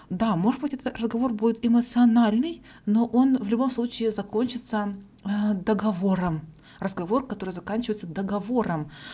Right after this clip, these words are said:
У кого-то договор устный и какой-то простой, да, договорились о том, кто будет мыть посуду. А у кого-то договор письменный и очень значительный, в виде бумаги, да, в виде, а, а,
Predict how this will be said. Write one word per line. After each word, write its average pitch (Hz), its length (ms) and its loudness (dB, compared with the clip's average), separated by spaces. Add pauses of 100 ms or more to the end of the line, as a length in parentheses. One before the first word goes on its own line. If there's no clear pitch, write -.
(160)
У 190 40 -6
кого-то 277 340 2
договор 214 500 0
устный 185 460 0
и 208 180 0
какой-то 220 400 0
простой, 196 640 0
да, 185 100 -4
договорились 185 480 -2
о - 40 -20
том, 208 140 -2
кто 208 220 -2
будет 185 200 -4
мыть 190 140 -4
посуду. - 500 -8 (580)
А 170 120 -2
у 214 60 0
кого-то 294 340 0
договор 214 640 2 (260)
письменный 196 500 0
и 165 140 -6
очень 226 340 0
значительный, 175 880 -2
в 185 200 2
виде 208 360 4
бумаги, 175 600 0
да, 175 160 -4
в 175 40 -4
виде, 196 420 -2 (360)
а, 180 180 -6 (480)
а, 196 320 0